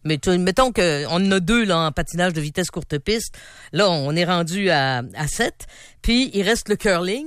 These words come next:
Moi, j'ai fait une croix sur les filles qui m'ont pas l'air de bien jouer. Tu sais, ils ont perdu leurs trois premiers matchs, ont gagné les trois suivants, mais, euh, les gars jouent bien. Donc, euh, ça nous ferait huit et ça nous amènerait exactement au nombre de médailles qu'on avait à Sochi.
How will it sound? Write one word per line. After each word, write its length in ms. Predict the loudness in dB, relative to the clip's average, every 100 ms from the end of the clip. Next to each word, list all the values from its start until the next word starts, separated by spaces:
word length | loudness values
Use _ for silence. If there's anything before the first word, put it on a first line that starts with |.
| -6
Moi, 140 | -2
j'ai 160 | -2 0
fait 160 | -2 -2
une 80 |
croix 160 | 0 0
sur 160 | 0 0
les 160 | 0
filles 300 | 0 -2 -2
qui 100 | -4
m'ont 160 | -4 2
pas 140 | 2
l'air 120 | 4
de 100 | 2
bien 180 | 0 0
jouer. 260 | 0 -2 -4
Tu 60 | -2
sais, 60 | -2
ils 40 |
ont 60 | 0
perdu 240 | 0 0
leurs 140 | 0 0
trois 180 | 0 2
premiers 300 | 2 0 -2
matchs, 320 | -4 -6 -6
ont 80 | -2
gagné 240 | -2 0
les 40 | 0
trois 160 | -2
suivants, 340 | -2 -2 -2 -2
mais, 240 | -2 0 2
euh, 240 | 0 0
les 300 | -2 -2 -2
gars 240 | 0 0 0
jouent 240 | -2 -4
bien. 220 | -2 -4 -6 -16 -20 -20 -20 -8 0
Donc, 280 | 2 2 0
euh, 120 | 0
ça 140 | 0
nous 120 | -2
ferait 220 | 0 0 2
huit 260 | 0 -2
et 60 | -4
ça 140 | -2
nous 160 | -2 0
amènerait 340 | 0 0 0
exactement 520 | 0 0 -2 0 0
au 100 | 2
nombre 180 | 0 0
de 60 | 0
médailles 360 | 0 0 0
qu'on 160 | -2 -4
avait 140 | 0
à 60 | 0
Sochi. 360 | -2 -4 -6